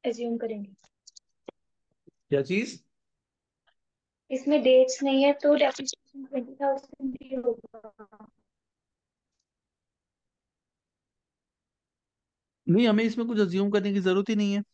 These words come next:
Speaker 2: बिल्डिंग की हमारी कॉस्ट है वन लाख, जिस पे अभी तक ट्वेंटी थाउजेंड डेप्रिसिएशन चार्ज हुई है, हमने वन फिफ्टी पे रीवैल्यू करा है। तो that means हमारा जो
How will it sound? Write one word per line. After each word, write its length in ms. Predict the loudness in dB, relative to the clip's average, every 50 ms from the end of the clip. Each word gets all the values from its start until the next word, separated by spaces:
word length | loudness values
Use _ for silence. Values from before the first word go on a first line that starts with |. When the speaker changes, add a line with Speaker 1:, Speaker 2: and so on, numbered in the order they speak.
| _ _ _ _ _ _ _ _ 0
Speaker 2:
बिल्डिंग 480 | 2 4 2 2 0 -2 -2 -4 -4
की 160 | -4 -2 0
हमारी 360 | 0 0 2 0 0 0 -2 -4
कॉस्ट 420 | -4 -2 -2 -2 -2 -4 -4 -4
है 60 | -4
वन 280 | -2 -2 -2 -2 -2 -2
लाख, 280 | -2 -2 -2 -6 -10 _ _ _ _ _ _ _ _ _ _ _ _ _ -2
जिस 280 | 0 0 0 -2 -2
पे 220 | 0 0 0 0 2
अभी 280 | 0 -2 -2 -2 -2
तक 140 | -2 -4 -6 -4
ट्वेंटी 300 | -2 -2 -2 -2 -4 -4
थाउजेंड 320 | -2 -2 -2 -2 0 -2
डेप्रिसिएशन 500 | -2 -2 -4 -6 -8 -8 -8 -8 -8 -6
चार्ज 320 | -2 0 0 0 0 -2 -4
हुई 180 | -4 -2 -2
है, 140 | -2 -2 -4 -6 _ _ _ _ _ _ _ _ -6
हमने 180 | -4 -2 -2
वन 240 | -2 0 -2 -2 -2
फिफ्टी 260 | -4 -6 -6 -6 -4
पे 120 | -2 -2 -2
रीवैल्यू 420 | -2 -2 -2 -2 -2 -2 -4 -4
करा 200 | -4 -6 -8 -8
है। 60 | -14 _ _ _ _ _ _ _ _ _ _ -2
तो 80 | 0 2
that 320 | 2 0 0 0 0 -2
means 180 | 0 0 2 2
हमारा 300 | 2 2 2 2 2 0
जो 140 | 0 0